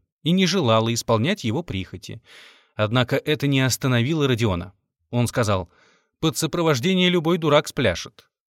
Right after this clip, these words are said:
Пусть без него попробуют». И он подмигнул братьям. Они переглянулись, и старший Бочкарёв сказал: «Ладно». Многолетние тренировки не прошли даром.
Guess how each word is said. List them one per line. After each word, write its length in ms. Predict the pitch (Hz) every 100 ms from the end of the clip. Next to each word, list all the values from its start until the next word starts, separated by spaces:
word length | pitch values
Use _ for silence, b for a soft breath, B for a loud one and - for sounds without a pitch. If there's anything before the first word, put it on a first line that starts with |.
| _
Пусть 180 | 196 165
без 160 | 165 180
него 260 | 220 156
попробуют». 680 | 101 123 113 90 87 - - _ _ _ _ _ _ _ _ -
И 80 |
он 180 | 220 135
подмигнул 500 | - 185 208 131 120
братьям. 480 | 135 98 - - 110 _ _ _ _ _ _ _ -
Они 240 | 117 135
переглянулись, 720 | 147 123 107 107 165 220 208 - _ _ _ _ -
и 100 | 131
старший 420 | - 147 143 147
Бочкарёв 420 | 120 - 120 131
сказал: 440 | - 127 98 87 - _ _ _ _ -
«Ладно». 600 | 87 110 180 139 95 87 _ _ _ _ _ _ _ -
Многолетние 680 | 113 139 139 175 175 160
тренировки 580 | 147 143 139 151 233 -
не 180 | 190 180
прошли 420 | 175 127 - 127
даром. 580 | 110 98 92 90 85 82